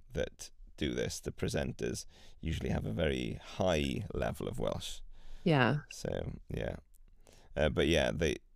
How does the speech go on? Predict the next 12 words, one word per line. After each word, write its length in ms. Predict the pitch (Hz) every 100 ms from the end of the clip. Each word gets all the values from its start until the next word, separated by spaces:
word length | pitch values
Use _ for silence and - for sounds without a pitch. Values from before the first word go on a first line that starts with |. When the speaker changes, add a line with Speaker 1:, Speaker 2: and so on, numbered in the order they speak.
| -
Speaker 1:
people 280 | 107 85 76
do 500 | - 78 64 62 80 - - - - - - - - -
often 540 | - - - 62 57
just 300 | 58 - - - - - -
stick 380 | - - -
English 380 | 71 73 - -
words 280 | 62 62 62
in 340 | 58 58 58 113 - - - - - - -
here 140 | - 349
Speaker 2:
Cool. 140 | 208
Speaker 1:
and 80 | 147
there, 340 | - 127 110